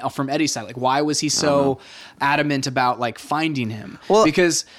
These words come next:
Speaker 1: I mean, is it just because of Iris's obsession where he's like, "Hey, I wanna find him and prove that he's a bad guy"? Or, like, what is, what was his problem with the Flash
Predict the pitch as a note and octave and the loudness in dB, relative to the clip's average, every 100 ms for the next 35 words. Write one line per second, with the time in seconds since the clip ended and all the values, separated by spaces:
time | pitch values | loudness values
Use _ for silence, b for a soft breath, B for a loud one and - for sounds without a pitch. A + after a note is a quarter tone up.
0 | B F3 F3 E3+ E3 D3+ D3+ D#3 D#3 C3+ | B 0 2 2 0 -2 -2 -2 -2 -2
1 | - B2+ C#3 C3 B2+ A#2+ - - F3+ E3 | -2 0 0 0 -2 -2 -2 0 0 0
2 | D3 C3 A#2+ C3+ B2 A#2+ A2+ - B2 B2 | 0 0 -2 -2 -2 -2 -4 -4 -4 -2
3 | A#2+ A2+ A2+ - B2+ A#2+ A2+ G#2+ A2 G#2 | -2 -4 -6 -6 -4 -4 -6 -6 -8 -8
4 | A2 E3+ F#3+ F#3 F3 D#3+ C#3+ B2+ C3+ D#3 | -2 2 4 6 4 4 0 0 -4 -4
5 | G3 A3+ G3 F#3 F3 G3+ A3+ F#3+ G3+ E3 | -2 2 2 0 0 -2 -2 -2 -2 -2
6 | - - E3+ E3 D#3+ D3 C3+ - C3 - | -6 -4 0 0 0 -2 -4 -6 -10 -6
7 | C3+ A#2+ A#2+ - | -4 -4 -4 -8